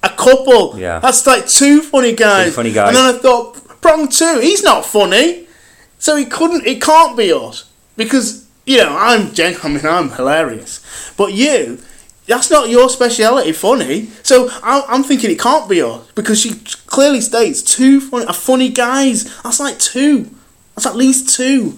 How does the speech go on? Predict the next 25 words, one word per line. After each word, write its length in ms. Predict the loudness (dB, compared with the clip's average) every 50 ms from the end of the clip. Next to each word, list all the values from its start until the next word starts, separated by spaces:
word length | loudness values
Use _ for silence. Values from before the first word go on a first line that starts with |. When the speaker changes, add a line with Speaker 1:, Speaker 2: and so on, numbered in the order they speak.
| -16 -20 _
Speaker 1:
So 180 | -4 0 0 0
I 20 | 0
think 300 | 0 -2 -4 -4 -2 -2
maybe 280 | -2 -2 -2 0 -2 -2
it's 120 | -2 -4
not 180 | -4 -4 -4 -4
us. 300 | -6 -6 -8 -10 -14 -16 _ _ _ _ _ _ _ _ -8
So 100 | -4 -2
maybe, 280 | -2 0 0 -2 -2 -4 -2
maybe 420 | -4 -4 -2 0 0 0 -2 -2
we, 240 | -2 -2 -2 -2 -2
we, 240 | -4 -6 -6 -8 -8
we, 260 | -8 -10 -10 -10 -10
we're 180 | -10 -10 -8 -6
safe 380 | -4 -2 0 0 0 -2 -4 -8
on 140 | -8 -8
that. 180 | -8 -10 -12 -14 _ _ -6
Maybe 300 | -4 -4 -4 -4 -6 -8
Speaker 2:
So, 40 | -14 -20 _ _ _ _ _ _ _ _ -18
Speaker 1:
just 200 | -14 -12 -10 -6
Speaker 2:
so 100 | -6 -4
what's 120 | -4 -2
Speaker 1:
uh, 40 | -2
Speaker 2:
my 140 | -2 -2 -2
speciality? 680 | -2 -4 -6 -6 -4 -4 -4 -2 -2 -4 -4 -6 -8